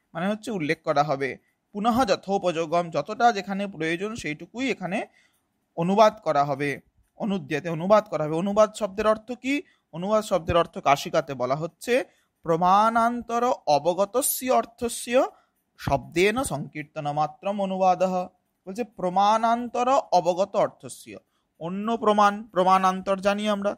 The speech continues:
"অন্যম প্রমাণম প্রমাণান্তরম", সেই প্রমাণান্তরেণ মানে অন্যেন প্রমাণেন, অন্যৈহি প্রমাণৈহি, অন্যান্য প্রমাণের দ্বারা অবগত যে অর্থ, যে অর্থটা আমরা বুঝতে পেরেছি, মানে অন্যান্য প্রমাণের দ্বারা যে অর্থটা আমরা বুঝতে পেরেছি, অবগত হয়েছি,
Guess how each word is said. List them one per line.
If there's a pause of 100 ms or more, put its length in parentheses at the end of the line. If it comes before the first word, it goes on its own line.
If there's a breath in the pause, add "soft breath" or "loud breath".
(140)
"অন্যম
প্রমাণম
প্রমাণান্তরম", (280 soft breath)
সেই
প্রমাণান্তরেণ
মানে
অন্যেন
প্রমাণেন,
অন্যৈহি
প্রমাণৈহি,
অন্যান্য
প্রমাণের
দ্বারা (500)
অবগত
যে
অর্থ, (520)
যে
অর্থটা
আমরা
বুঝতে
পেরেছি,
মানে
অন্যান্য
প্রমাণের
দ্বারা
যে
অর্থটা
আমরা
বুঝতে
পেরেছি,
অবগত
হয়েছি,